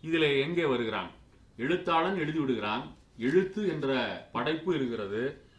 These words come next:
வாசகன் எங்கே வருகிறான்? ஆ, அதற்கு பிரமிழ் சொல்கிறார், "நான் கருத்துலக போராட்டக்காரன். எனக்கு நீதி வழங்குகிற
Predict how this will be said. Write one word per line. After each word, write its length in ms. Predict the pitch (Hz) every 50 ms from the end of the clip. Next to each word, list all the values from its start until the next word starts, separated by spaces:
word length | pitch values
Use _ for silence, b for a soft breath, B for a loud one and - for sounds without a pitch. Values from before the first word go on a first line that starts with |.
| b b _
வாசகன் 420 | 143 165 202 233 220 220 233 214
எங்கே 220 | 185 170 165 156 147
வருகிறான்? 500 | 135 127 120 120 113 113 113 107 95 85 - b b b b b b b b b b b b - 127
ஆ, 600 | 135 143 143 139 135 131 131 131 131 131 131 - - - - - -
அதற்கு 320 | - 151 160 160 156 143
பிரமிழ் 260 | 131 143 170 180 180
சொல்கிறார், 560 | 147 135 139 127 127 131 139 131 110 - - 110
"நான் 320 | 117 127 147 185 208 202
கருத்துலக 560 | - 143 151 185 196 - - 170 160 147 147 156
போராட்டக்காரன். 800 | 156 - 131 135 139 131 113 - 107 - - 101 95 85 82 - - - - b b b b b b b
எனக்கு 340 | 127 143 165 165 151 139 147
நீதி 300 | 147 175 226 247 226 226
வழங்குகிற 540 | 196 175 165 170 160 151 143 143 127 120